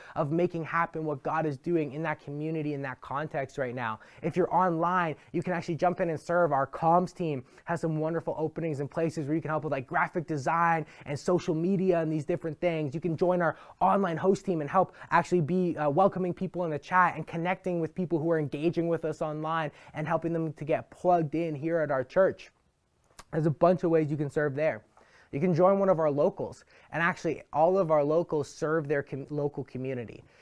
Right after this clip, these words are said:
And so by joining a local, you can be a part of, uh, how that local is serving their community. I know mine, we, we make breakfast for,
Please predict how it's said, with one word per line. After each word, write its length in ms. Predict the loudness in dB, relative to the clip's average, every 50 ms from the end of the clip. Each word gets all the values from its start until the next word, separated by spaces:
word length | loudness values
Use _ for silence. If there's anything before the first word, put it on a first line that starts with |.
| -20 -10
And 120 | -8 -6 -2
so 120 | 0 2
by 160 | 2 2 2
joining 340 | 2 2 0 2 2 0 0
a 40 | 0
local, 360 | 2 2 2 2 0 -2 -2
you 100 | -4 -4
can 140 | -4 -6 -4
be 120 | -2 -2
a 60 | -4 -4
part 360 | -4 -2 0 0 0 2 0
of, 160 | -2 -4 -6 -10 -20 -14 -6 -2
uh, 80 | -2 -2
how 240 | 0 2 2 2 4
that 200 | 2 2 0 0
local 320 | 0 -2 -2 -2 -4 -6
is 120 | -6 -6 -6
serving 360 | -4 -2 -2 0 0 -2 -2
their 100 | -4 -4
community. 580 | -6 -6 -8 -6 -6 -4 -4 -2 -2 -2 -2 -4
I 120 | -4 -4
know 120 | -4 -4
mine, 380 | -2 -2 0 0 0 -2 -2 -2
we, 180 | -4 -4 -4 -6 -10 _ _ -6
we 80 | -4
make 240 | -2 -2 -2 -2 0
breakfast 560 | 0 0 0 0 -2 -4 -4 -4 -4 -8 -6
for, 320 | -4 -2 0 0 -2 -2